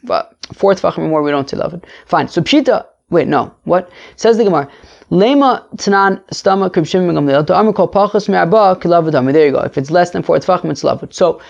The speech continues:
let's say that this Mishnah is a proof for Reb Shimon ben Gamliel, who says that if the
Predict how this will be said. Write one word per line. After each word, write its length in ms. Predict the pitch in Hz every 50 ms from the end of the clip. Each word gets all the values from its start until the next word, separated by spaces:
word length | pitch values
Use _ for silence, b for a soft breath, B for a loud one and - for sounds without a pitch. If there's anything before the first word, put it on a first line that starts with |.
| B B B -
let's 260 | 170 208 254 - -
say 120 | - 147
that 160 | 147 151 147
this 220 | - 180 196 - 160
Mishnah 300 | 143 127 120 - 139 135
is 120 | 151 147
a 60 | 160
proof 260 | 156 - - 123 131 -
for 160 | - - 160
Reb 120 | 156 147
Shimon 340 | - - 135 127 135 143 156
ben 100 | 170 196
Gamliel, 340 | 226 262 285 240 147 - - B B B B B
who 120 | - 156
says 280 | 147 - 185 170 165 151
that 220 | 165 151 - -
if 340 | - 208 240 226 - - _
the 340 | - 185 180 170 160 - -